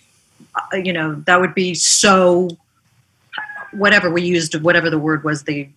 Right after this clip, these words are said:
you know, adjective we used, but it was like, "Let's get Claire. How are we gonna get Claire?" Do you, you know, I was like, "Well, my father knows him really well, and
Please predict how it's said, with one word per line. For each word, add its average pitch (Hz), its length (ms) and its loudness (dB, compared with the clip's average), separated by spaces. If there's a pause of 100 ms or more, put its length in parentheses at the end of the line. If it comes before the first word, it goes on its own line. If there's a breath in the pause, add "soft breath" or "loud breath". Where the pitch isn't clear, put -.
(140)
you 160 120 -10
know, 147 80 -8
adjective 147 440 -6
we 151 80 -6
used, 151 220 -2
but 170 100 0
it 170 120 0
was 170 140 -6
like, 160 300 -4
"Let's 185 200 -2
get 185 180 -2
Claire. 214 460 2
How 226 260 4
are 208 60 2
we 196 80 2
gonna 180 160 -2
get 156 180 -2
Claire?" 233 240 2
Do 160 160 -2
you, 165 220 -4
you 175 60 -2
know, 156 80 -2
I 156 40 -2
was 165 120 -6
like, 180 160 -6
"Well, 180 120 -2
my 180 140 0
father 202 380 4
knows 151 280 -2
him 160 240 -4 (240)
really 160 320 -4
well, 156 540 -8
and 165 440 -6